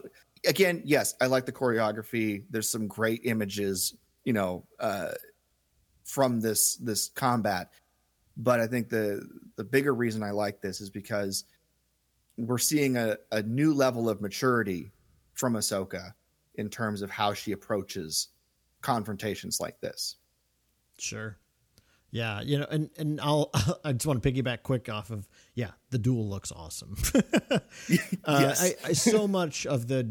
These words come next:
Speaker 2: the duel choreography with, with both of the Baylan and Ahsoka duels,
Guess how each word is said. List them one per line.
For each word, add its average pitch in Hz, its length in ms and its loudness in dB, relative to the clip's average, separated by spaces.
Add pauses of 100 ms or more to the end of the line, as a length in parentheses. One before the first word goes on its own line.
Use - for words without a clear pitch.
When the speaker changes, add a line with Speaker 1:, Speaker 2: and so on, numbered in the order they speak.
(100)
Speaker 2:
the 131 140 0
duel 131 280 2
choreography 107 840 -2 (120)
with, 120 400 -2 (220)
with 123 300 2
both 143 240 2
of 123 120 0
the 120 120 2
Baylan 113 360 0
and 107 160 -4
Ahsoka 101 760 -4
duels, 98 460 -6